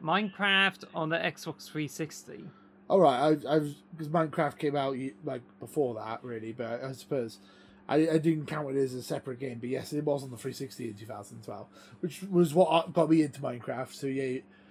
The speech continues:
Speaker 2: I did play it on P C before then, but the, it was the three sixty one that I really spent hours and hours and hours on, like, six o'clock, like, till six o'clock in the morning, making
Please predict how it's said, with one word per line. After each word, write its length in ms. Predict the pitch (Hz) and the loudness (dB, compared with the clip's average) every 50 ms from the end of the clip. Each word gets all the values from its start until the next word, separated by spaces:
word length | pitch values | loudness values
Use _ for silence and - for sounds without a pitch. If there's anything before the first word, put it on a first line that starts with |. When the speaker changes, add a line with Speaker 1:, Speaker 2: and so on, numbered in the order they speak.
| - - - - - | -20 -20 -16 -8 -4
Speaker 2:
I 100 | 151 160 | -2 2
did 200 | 180 208 180 - | 2 2 0 2
play 140 | 220 208 | 2 4
it 60 | 196 160 | 4 4
on 120 | 165 160 | 2 0
P 160 | - 180 175 | 0 -2 -2
C 180 | - - 185 170 | -2 -2 -2 -2
before 380 | 147 156 - - 170 180 190 | -2 -2 -2 2 4 4 6
then, 240 | 190 214 220 220 202 | 8 8 8 8 6
but 180 | 165 170 147 139 | 2 0 0 0
the, 180 | 143 156 156 | -2 -2 0
it 120 | 156 147 143 | 0 -2 -2
was 320 | 139 135 131 120 131 - - - - - - - - - | -2 -2 -4 -6 -12 -16 -18 -20 -20 -20 -20 -20 -12 -6
the 100 | - 143 | -4 -4
three 260 | 131 - 175 170 165 | -2 0 2 2 2
sixty 360 | 139 - - 160 - - 156 143 | 2 2 -2 -2 -2 -2 -4 -4
one 180 | 135 131 131 131 | -4 -4 -4 -6
that 80 | 131 123 | -4 -4
I 100 | 117 120 | -2 -2
really 320 | 127 131 127 127 131 120 | -2 -4 -4 -6 -6 -8
spent 300 | - - 135 120 117 - - | -10 -8 -8 -8 -8 -8 -8
hours 520 | - - 120 120 123 127 127 120 120 113 113 | -6 -4 -4 -4 -4 -4 -6 -6 -8 -8 -10
and 100 | 113 117 | -10 -10
hours 460 | 113 120 120 117 117 117 117 117 117 | -8 -6 -6 -6 -6 -6 -8 -10 -10
and 100 | 117 110 | -10 -10
hours 460 | 107 117 113 117 117 120 120 110 123 | -10 -8 -8 -8 -8 -8 -8 -6 -6
on, 260 | 107 101 113 117 120 | -6 -6 -6 -8 -8
like, 300 | 117 110 104 98 - - - - - - - - - | -8 -10 -10 -12 -14 -20 -20 -20 -20 -20 -20 -20 -20
six 300 | - - - 160 - - | -12 -6 -4 -4 -4 -4
o'clock, 380 | - - 156 151 - 160 143 147 | -2 0 0 0 0 -2 -6 -4
like, 220 | 156 147 143 - | -2 -2 -2 -2
till 120 | - 156 139 | -4 -8 -6
six 240 | - - 147 - - | -4 -4 -6 -6 -4
o'clock 300 | - 165 156 143 - 151 | -2 -2 -2 0 -2 -4
in 80 | 147 | -4
the 80 | 147 147 | -4 -2
morning, 360 | 147 139 139 135 135 131 139 | -2 0 -2 -2 -4 -6 -8
making 580 | 139 135 131 127 - 147 135 131 135 135 143 | -6 -8 -8 -8 -8 -10 -10 -10 -10 -12 -12